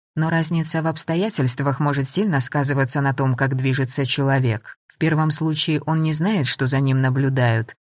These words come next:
а во втором хорошо осведомлен, что его походку подвергают исследованию. Считается, что походка у каждого из нас уникальна,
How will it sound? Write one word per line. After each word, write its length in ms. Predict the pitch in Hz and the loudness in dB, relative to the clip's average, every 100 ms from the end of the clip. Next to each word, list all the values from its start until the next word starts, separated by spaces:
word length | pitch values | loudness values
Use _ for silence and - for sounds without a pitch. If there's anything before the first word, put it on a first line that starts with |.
| - | -6
а 100 | 160 | -2
во 80 | 160 | -2
втором 380 | 156 165 165 156 | -2 -2 0 0
хорошо 400 | 156 156 - 151 | 0 0 0 0
осведомлен, 640 | 147 151 151 151 214 208 | 2 2 2 2 0 -2
что 180 | - 135 | 0 0
его 200 | 131 127 | 0 2
походку 480 | 139 135 135 - | 0 0 -2 -2
подвергают 680 | 123 135 135 123 135 131 127 | -2 0 0 0 2 0 0
исследованию. 920 | 135 - 131 120 117 113 113 110 110 - _ _ _ _ - | 0 2 2 2 2 2 0 -2 -4 -10 _ _ _ _ -4
Считается, 580 | 175 190 240 143 147 | -2 -2 0 2 2
что 220 | 143 - 147 | 2 0 0
походка 420 | 151 160 156 151 | 0 0 0 0
у 140 | 147 | 2
каждого 420 | 147 147 147 143 | 2 0 0 0
из 100 | 143 | 2
нас 280 | 147 143 - | 2 2 2
уникальна, 680 | 143 151 147 208 160 123 | 2 0 0 0 2 2